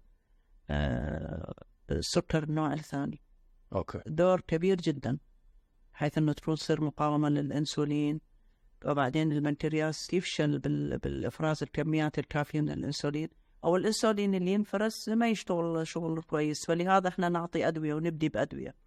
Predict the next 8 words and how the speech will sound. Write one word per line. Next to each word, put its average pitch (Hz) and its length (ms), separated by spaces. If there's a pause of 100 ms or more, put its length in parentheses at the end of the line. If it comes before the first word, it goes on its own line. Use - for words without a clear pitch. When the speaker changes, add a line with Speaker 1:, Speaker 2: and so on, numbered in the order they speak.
(280)
Speaker 2:
عادة 131 460
أعراض 113 360
Speaker 1:
ونوبات 202 680
نمط 240 300
الحياة 180 520
تغييره 202 640
يصلح 262 760
لي 240 340